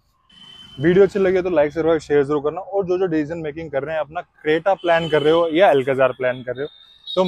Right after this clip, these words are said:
मेरा तो personal पॉइंट of view Alcazar के ऊपर ही जा रहा है। लेकिन Alcazar plan कर रहे हो तो बहुत ही बढ़िया choice है, Creta भी बहुत अच्छी choice है, but अब जब इस price range में दोनों ही में एक डेढ़ लाख का फर्क है, तो मेरे हिसाब से आपको Alcazar के ऊपर जाना चाहिए,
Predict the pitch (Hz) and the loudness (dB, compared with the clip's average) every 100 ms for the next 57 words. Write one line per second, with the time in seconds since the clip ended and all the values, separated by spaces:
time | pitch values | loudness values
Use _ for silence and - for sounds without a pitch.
0 | 160 165 185 190 190 165 - 185 165 160 | 2 2 4 2 -2 -4 -2 -6 -6 -2
1 | 160 180 196 156 160 156 156 160 151 160 | 0 2 4 4 2 2 2 0 -4 -4
2 | 156 151 143 160 - - - 151 160 165 | -4 -2 -2 -4 -8 -18 -8 -4 -2 -2
3 | 165 185 196 185 185 185 180 180 185 190 | 2 2 2 0 -2 -2 -2 -2 -2 -4
4 | 165 147 156 185 165 180 170 170 160 196 | -4 0 0 -2 -6 -6 -6 -6 -6 -10
5 | 190 _ 170 180 196 202 214 165 160 175 | -14 _ 0 2 2 0 -2 -4 -2 -2
6 | - 180 160 147 151 170 131 165 160 _ | -4 -4 -2 -2 -4 -8 -4 -4 -4 _
7 | _ - - 175 175 156 196 190 180 165 | _ -20 2 2 2 0 -2 0 -4 -6
8 | - - 165 165 170 175 175 180 151 156 | -6 2 4 4 0 -2 -2 -4 -2 -2
9 | 175 180 185 185 185 156 160 156 170 160 | -2 -2 -2 -4 -4 -4 -2 -4 -2 -2
10 | 151 170 151 147 143 156 156 131 160 170 | -4 -6 -8 -8 -8 -8 -8 -6 -2 -2
11 | 156 151 - 156 - 151 127 143 135 139 | -2 -4 -4 -8 -6 -8 -8 -8 -8 -8
12 | 135 135 131 123 131 | -12 -12 -12 -12 -12